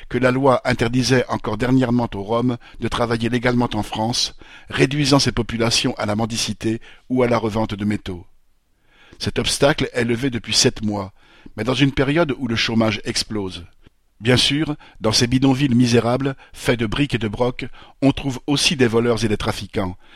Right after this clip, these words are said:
mais comme dans d'autres communautés qui, elles,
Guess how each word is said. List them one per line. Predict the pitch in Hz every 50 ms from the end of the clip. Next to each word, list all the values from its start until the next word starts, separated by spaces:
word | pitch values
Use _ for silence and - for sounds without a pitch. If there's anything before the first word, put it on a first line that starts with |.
| - - -
mais | 110 123
comme | 120 - - 147 147 139
dans | 123 120
d'autres | 117 127 127 - 123
communautés | 113 - 117 117 120 117 113 104 - - 120 120 131 127 - _ _ - -
qui, | - 120 113 117 - -
elles, | 120 120 120 127 131 127